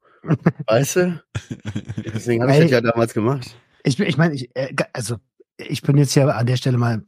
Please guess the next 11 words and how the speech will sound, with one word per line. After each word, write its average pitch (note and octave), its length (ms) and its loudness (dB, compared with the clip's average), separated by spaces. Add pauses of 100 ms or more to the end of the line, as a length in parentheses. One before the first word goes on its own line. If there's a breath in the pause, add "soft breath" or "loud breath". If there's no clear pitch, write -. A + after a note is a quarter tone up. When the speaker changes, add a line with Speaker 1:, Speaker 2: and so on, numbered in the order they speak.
Speaker 1:
auch F#2 320 -6
komplett A2 300 -2
transparent, A#2+ 560 -2
so G2 120 -4
wie G#2 80 -4
immer, C3+ 240 4
wenn's B2 160 2
um A#2+ 100 0
Finanzen A2+ 440 -4
geht. A2 220 -6 (1040 loud breath)
Ähm, A2+ 680 -2